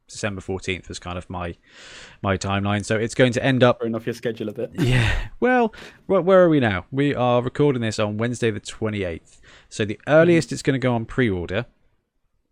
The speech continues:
Speaker 1: is the eighth of November now, because they might this Sunday say, "Hey, it's coming out for pre-order next week," which will be the eighth of November. It goes on pre-order,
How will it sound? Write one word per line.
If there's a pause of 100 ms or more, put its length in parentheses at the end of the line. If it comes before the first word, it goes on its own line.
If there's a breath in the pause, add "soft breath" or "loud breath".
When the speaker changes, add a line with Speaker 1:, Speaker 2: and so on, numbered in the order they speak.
(420)
Speaker 1:
is
the
eighth
of
November
now,
because
they
might
this
Sunday
say,
"Hey,
it's
coming
out (160)
for
pre-order
next (1000 loud breath)
week,"
which
will
be
the
eighth
of
November.
It
goes
on
pre-order,